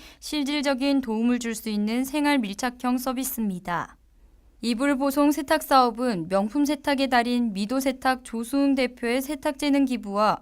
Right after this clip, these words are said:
용강동 지역사회보장협의체위원회 배달 서비스 자원봉사가 함께 어우러진 사업입니다. 홀몸 어르신, 장애인 등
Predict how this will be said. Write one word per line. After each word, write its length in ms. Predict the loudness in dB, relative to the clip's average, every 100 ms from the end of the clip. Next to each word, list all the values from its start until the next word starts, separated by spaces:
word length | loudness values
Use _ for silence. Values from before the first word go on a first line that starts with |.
| -10 -20 -12 -2
용강동 560 | 2 6 4 4 2
지역사회보장협의체위원회 1800 | 4 4 4 2 2 2 0 2 2 2 -2 -4 -4 -2 0 0 -2 -4
배달 320 | -4 -2 0 0
서비스 420 | -2 -4 -4 -2
자원봉사가 800 | 2 2 0 -2 -4 0 0 2
함께 380 | 0 -2 0 4
어우러진 580 | 4 4 0 0 -2
사업입니다. 840 | 0 0 0 0 -4 -4 -8 -8 -10 _ _ -20 -20 -20 -4
홀몸 320 | 2 6 6 6
어르신, 500 | 4 0 -2 -4 -4
장애인 480 | -2 0 0 0
등 240 | -2 -4